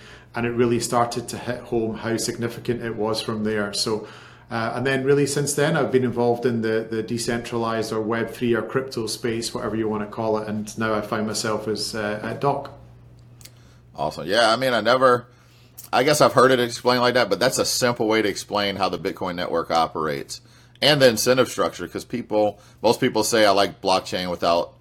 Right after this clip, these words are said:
Speaker 2: without crypto," or vice versa. You know, they, they think it's one or the other, uh, but you've gotta incentivize the network, right?
Speaker 1: Yeah, you can as well. I mean, you, you do get, you start to get into the kind of corporate world, Wayne, and what we see a little bit in some of our work is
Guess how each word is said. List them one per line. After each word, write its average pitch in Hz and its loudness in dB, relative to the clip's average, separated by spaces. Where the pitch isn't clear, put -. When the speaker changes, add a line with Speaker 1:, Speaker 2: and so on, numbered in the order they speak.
Speaker 2:
without 87 0
crypto," 85 -2
or 78 -2
vice 87 0
versa. 82 -2
You 78 -8
know, 82 -2
they, 78 -4
they 85 -2
think 101 -2
it's 98 -4
one 101 2
or 95 0
the 85 -2
other, 95 2
uh, 87 0
but 92 -4
you've 98 -6
gotta 101 4
incentivize 87 0
the 82 -8
network, 78 -8
right? 80 -6
Speaker 1:
Yeah, 175 6
you 180 2
can 175 2
as 139 2
well. 147 4
I 143 2
mean, 151 0
you, 180 -2
you 151 0
do 175 6
get, 165 2
you 139 -4
start 170 2
to 139 -2
get 143 0
into 131 -4
the 127 0
kind 123 -4
of 120 -4
corporate 143 0
world, 131 0
Wayne, 127 8
and 120 -2
what 135 0
we 131 0
see 135 -2
a 120 6
little 127 2
bit 135 -2
in 120 -4
some 131 -2
of 120 0
our 120 2
work 120 -2
is 117 -2